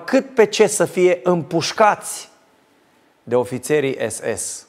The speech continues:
Și de multe ori Mengele îi spunea: "Tatuierer, tatuierer", adică "tatuatorule, tatuatorule,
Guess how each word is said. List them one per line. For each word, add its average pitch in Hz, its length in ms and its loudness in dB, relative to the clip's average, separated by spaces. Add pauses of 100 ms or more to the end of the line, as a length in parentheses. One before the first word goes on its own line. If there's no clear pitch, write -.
(1300)
Și - 160 -12
de 117 100 0
multe 143 320 0
ori 127 160 2
Mengele 120 540 0
îi 117 60 0
spunea: 123 760 -4 (640)
"Tatuierer, 185 960 4
tatuierer", 143 800 2
adică 107 420 -2
"tatuatorule, 127 960 0
tatuatorule, 110 960 -2